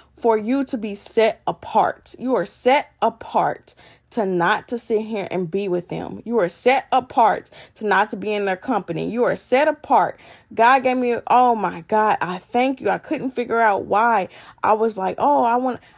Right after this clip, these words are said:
I know I'm, I don't fit in a lot of places, but you are set apart to do something great. You are set apart to preach his gospel. You are set apart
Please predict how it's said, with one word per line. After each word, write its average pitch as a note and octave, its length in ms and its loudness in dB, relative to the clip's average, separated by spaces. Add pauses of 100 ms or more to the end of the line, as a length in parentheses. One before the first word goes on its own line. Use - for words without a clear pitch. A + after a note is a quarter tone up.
(100)
I D4 180 4
know D4+ 260 4
I'm, C#4+ 260 2
I B3+ 80 0
don't D4 220 -4
fit A#3+ 200 -2
in F3+ 280 -2
a E3+ 140 -6
lot A3+ 680 4
of A3+ 160 -4
places, G3 640 -4 (320)
but G#3+ 300 0
you D#4+ 140 2
are F4 180 0
set C#4 340 0
apart D4+ 400 0
to G#3+ 80 -10
do A3 140 -4
something G#3 420 -6
great. F#3 240 -2
You D#4+ 160 0
are B3+ 120 2
set B3+ 260 0
apart C4 340 0
to E3+ 80 -4
preach A#3 300 -10
his G3 160 -2
gospel. F3 420 0
You C4+ 140 -2
are B3+ 140 2
set C4 260 0
apart C4+ 400 2